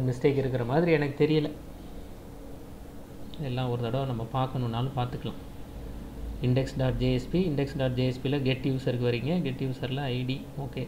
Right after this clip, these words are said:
கரெக்டாக தான் கொடுத்துருக்கோம். யூசர் கண்ட்ரோலருக்கு வரோம். யூசர் கண்ட்ரோலில் get user, ஐடியை pass பண்றோம். ஐடியை pass பண்ணி அந்த டேட்டாவை எடுத்து வைக்கிது. அந்த டேட்டாவை எடுத்து வச்சு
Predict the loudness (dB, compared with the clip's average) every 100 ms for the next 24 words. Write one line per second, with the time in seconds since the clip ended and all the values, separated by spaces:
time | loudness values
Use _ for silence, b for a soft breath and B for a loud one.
0 | -2 -2 0 0 0 -2 -4 -2 -2 -4
1 | -8 B B B B 2 4 4 2 2
2 | 2 4 4 2 0 0 0 -2 0 0
3 | 0 0 0 0 2 0 0 0 0 0
4 | -2 -12 -12 -6 2 2 4 2 2 0
5 | 0 -2 0 0 -2 -6 0 2 4 2
6 | 0 -2 -2 0 0 2 2 2 2 2
7 | 2 2 0 0 0 0 0 0 0 0
8 | -2 -2 -4 -2